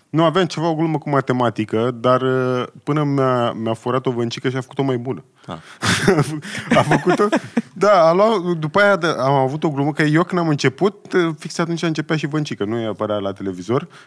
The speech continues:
Speaker 1: Și după aia, peste vreo doi ani, la Deco, am văzut el zicând gluma, pornind de la gluma mea, dar după aia a făcut-o mult mai bună, mult mai bună. Și țin minte că era și Sorin pe acolo, zic, "Bă, tu, tu ai, ai auzit că ăsta mi-a luat glumă?"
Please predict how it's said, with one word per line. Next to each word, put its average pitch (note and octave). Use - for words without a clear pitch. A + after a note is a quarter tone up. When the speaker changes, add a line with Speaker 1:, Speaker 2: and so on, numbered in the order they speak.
Speaker 1:
Și -
după D3
aia, G3
peste E3+
vreo C3+
doi D3
ani, F3
la C#3
Deco, E3
am D3+
văzut D#3+
el D#3
zicând D3+
gluma, C#3
pornind C3
de D#3+
la C3
gluma B2
mea, D3
dar D#3+
după D3+
aia F#3+
a -
făcut-o -
mult A#3
mai B3
bună, A#3
mult A3+
mai C#3+
bună. E3
Și C#3+
țin G#3+
minte A3
că G3+
era G#3
și A3+
Sorin G3+
pe D3
acolo, C3+
zic, C3+
"Bă, F#3
tu, D#3
tu -
ai, D3
ai -
auzit C#3
că F3+
ăsta E3+
mi-a E3+
luat E3
glumă?" F3+